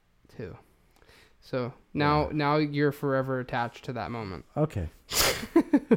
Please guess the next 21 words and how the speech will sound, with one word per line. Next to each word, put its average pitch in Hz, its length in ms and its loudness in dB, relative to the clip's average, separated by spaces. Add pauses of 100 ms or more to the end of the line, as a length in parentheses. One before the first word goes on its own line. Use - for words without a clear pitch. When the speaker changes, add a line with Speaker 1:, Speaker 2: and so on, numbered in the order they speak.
(120)
Speaker 2:
Yeah, 160 180 8
I 180 80 10
just 233 220 6
wanna 208 160 12
get 165 160 8
these 143 160 6
names 131 320 4
right. 117 240 2
So 170 180 10
it 175 60 10
was 165 100 6
Sharon 247 440 6
Tate, 160 400 4 (960)
Jay 165 240 10
Sebring, 131 760 6 (720)
Wojciech 196 680 12
Frykowski, 160 920 4 (1300)
and, 151 260 4
uh, 143 160 10
Frykowski's 160 800 8
lover, 143 520 8